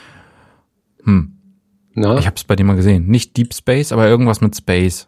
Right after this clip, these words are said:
Speaker 1: Dies, äh, dies Wahnsinnsverwaltungsding
Speaker 2: Ja.
Speaker 1: im Weltall. Hab ich vergessen, wie es heißt.
Speaker 2: <laughs> Oh.
Speaker 1: Ich wollt's auch mal haben und hab's dann bei dir gesehen und es hat mich dann durch das,
Speaker 2: Abgeschreckt.
Speaker 1: allein durch das Geklicke, durch die Menüs und, ähm,
Speaker 2: Ja.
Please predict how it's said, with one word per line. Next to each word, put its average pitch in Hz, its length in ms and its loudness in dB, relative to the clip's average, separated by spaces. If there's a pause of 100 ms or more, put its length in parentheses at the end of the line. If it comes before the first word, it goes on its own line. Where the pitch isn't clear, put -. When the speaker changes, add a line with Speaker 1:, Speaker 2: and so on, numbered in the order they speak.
(260)
Speaker 1:
Dies, - 260 -8
äh, - 140 -12 (100)
dies - 280 -12 (160)
Wahnsinnsverwaltungsding 90 2000 -4 (360)
Speaker 2:
Ja. 98 500 -4
Speaker 1:
im 90 400 -2
Weltall. 80 960 -6 (460)
Hab 110 100 -4
ich 92 100 -4
vergessen, 95 360 -14
wie 90 60 -12
es - 120 -20
heißt. - 320 -18 (300)
Speaker 2:
<laughs> - 640 -8 (880)
Oh. 110 100 0
Speaker 1:
Ich - 140 -2
wollt's 107 160 -2
auch 120 120 -2
mal 101 140 0
haben 87 260 0
und 90 120 -2
hab's 107 200 -4
dann 104 140 0
bei 98 100 2
dir 98 100 0
gesehen 104 360 2
und 101 200 0
es 95 160 -12
hat 101 160 -8
mich 101 180 -4
dann 95 340 -2
durch 95 200 -6
das, - 260 -14
Speaker 2:
Abgeschreckt. - 520 -4
Speaker 1:
allein 101 320 0
durch 104 160 -2
das 95 180 -6
Geklicke, 107 420 -6
durch 110 220 -2
die 120 80 -2
Menüs 101 460 2
und, 92 340 -4
ähm, 107 80 -2
Speaker 2:
Ja. 104 280 0